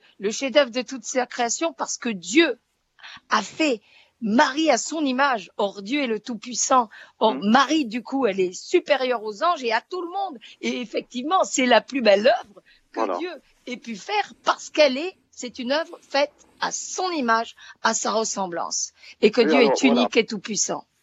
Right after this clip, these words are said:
Speaker 2: Pour terminer, parce que je vais pas monopoliser <laughs> l'antenne, loin de là.
Speaker 1: Non, mais on s'éclate, on est passionné, c'est ça
Speaker 2: Voilà,
Speaker 1: la bande à
Speaker 2: je,
Speaker 1: Jésus,
Speaker 2: je,
Speaker 1: mec.
Speaker 2: je, je voudrais dire tout simplement que, oui, d'accord, Marie apparaît, on peut, il peut y avoir des apparitions privées en ce moment, euh, on n'en sait rien.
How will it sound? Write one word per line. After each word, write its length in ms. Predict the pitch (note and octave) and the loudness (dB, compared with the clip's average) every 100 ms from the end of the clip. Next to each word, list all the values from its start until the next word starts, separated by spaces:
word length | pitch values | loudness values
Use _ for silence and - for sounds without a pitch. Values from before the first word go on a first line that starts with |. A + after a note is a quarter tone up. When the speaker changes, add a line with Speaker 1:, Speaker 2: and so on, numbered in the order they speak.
| _ | _
Speaker 2:
Pour 160 | - - | -10 -8
terminer, 520 | - C#3+ C#3 C3 C#3 | -4 -2 -2 -4 -6
parce 160 | C#3+ G#2 | -6 -8
que 100 | G#2+ | -10
je 60 | F#2+ | -6
vais 140 | G2+ | -6
pas 160 | - G2 | -4 -6
monopoliser 680 | G#2 G#2+ - G2+ G#2 F#2+ | -6 -6 -6 -8 -4 -2
<laughs> 0 | |
l'antenne, 560 | G2+ D3 C3 - F3+ E3+ | 2 2 2 2 0 0
loin 240 | C3+ B2 A#2 | -4 -2 -2
de 100 | B2+ | 0
là. 120 | D#3+ | 4
Speaker 1:
Non, 240 | C4 E4+ C#4+ | 6 6 6
mais 100 | A#3+ | 2
on 140 | A#3+ | 0
s'éclate, 500 | - F4 F4 F4+ - | -4 -4 0 0 -2
on 100 | C4+ | -8
est 160 | C#4 A3+ | -12 -8
passionné, 520 | D4 - E4+ E4+ E4 | -8 -8 -12 -10 -12
c'est 160 | B3 | -12
ça 180 | B3+ - | -8 2
Speaker 2:
Voilà, 160 | F4 G4 | 4 6
Speaker 1:
la 60 | F#4+ | 6
bande 100 | - | 4
à 60 | C4 | 0
Speaker 2:
je, 80 | C#4+ | -4
Speaker 1:
Jésus, 200 | A3 C#4+ | -4 -2
Speaker 2:
je, 140 | - | -2
Speaker 1:
mec. 140 | G#3+ | -4
Speaker 2:
je, 320 | - D3 A#2 C#3 | -2 0 0 -2
je 60 | D3 | -6
voudrais 380 | C#3+ D3 C3+ | -6 -2 0
dire 200 | C#3+ D3 B2 | 0 -2 -6
tout 120 | E3+ - | -8 -8
simplement 540 | D#3 C3 A2 B2 D3 | -4 -2 0 0 -2
que, 220 | - A#2+ - - - _ _ _ G#2+ D#3+ | -4 -6 -6 -16 -20 _ _ _ -12 -8
oui, 280 | G3+ D#3 - | -6 -6 2
d'accord, 520 | D#3 - F#3+ F3 - _ | 2 4 6 6 4 _
Marie 440 | A2 C#3 D3 C#3+ | -2 0 0 -2
apparaît, 640 | A#2 - F#2+ G#2+ C#3 E3+ F#3 | -2 -2 -4 0 0 2 0
on 160 | A#2 | -2
peut, 320 | G#2 A#2+ D3 G3 | -4 -2 0 0
il 80 | C#3 | -4
peut 160 | - F2+ | -8 -8
y 40 | |
avoir 280 | D#2+ E3 A3 | -2 -2 -2
des 180 | C3 F#2+ | -4 -6
apparitions 480 | - F#2 F#2+ F#2+ | -6 -8 -8 -10
privées 380 | F2 - E3 A#3 | -8 -6 -2 0
en 100 | F#2+ | 0
ce 60 | - | 0
moment, 420 | C3 A3 A#3 G#2+ | -2 4 4 4
euh, 260 | F2+ E2+ E2+ | -2 -4 -4
on 180 | F2+ F#2+ | -4 -4
n'en 140 | G2 | -6
sait 120 | - | -2
rien. 280 | D#3+ G3+ A3 | -2 0 -2